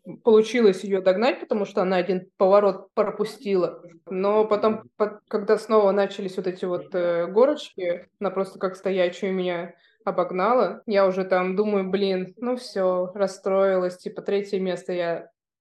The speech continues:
отпустила. Уже такая думаю: "Может быть, типа, сойти?"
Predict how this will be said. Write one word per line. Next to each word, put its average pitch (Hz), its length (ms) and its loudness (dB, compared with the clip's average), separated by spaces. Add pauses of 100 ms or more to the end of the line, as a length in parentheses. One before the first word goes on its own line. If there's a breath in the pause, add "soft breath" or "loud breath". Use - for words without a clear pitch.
(120)
отпустила. 320 800 -4 (120)
Уже 226 220 2
такая 220 300 4
думаю: 214 220 4
"Может 202 300 -2
быть, 185 220 -6
типа, 214 200 -8
сойти?" 269 800 -4